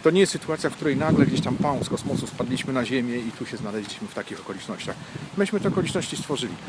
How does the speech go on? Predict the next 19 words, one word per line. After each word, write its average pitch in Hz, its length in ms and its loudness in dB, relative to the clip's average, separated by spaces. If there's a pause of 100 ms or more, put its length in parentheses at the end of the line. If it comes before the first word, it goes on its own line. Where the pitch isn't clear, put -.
(200)
Myśmy, 160 460 0 (480)
mm, 143 120 0
pozwolili, 180 500 6
aby 131 140 6
te 131 100 -2
okoliczności 123 480 2
powstały 143 480 4
wokół 101 300 -4
nas. 87 260 -8 (400)
Nasze, 143 360 4 (540)
mm, 123 340 2
reagowanie, 139 760 4
nasze 139 260 0
podejmowane 127 680 2
decyzje, 131 600 2 (360)
czy - 80 -6
decyzje, 120 380 0
których 123 320 0
zaniechaliśmy, 139 760 0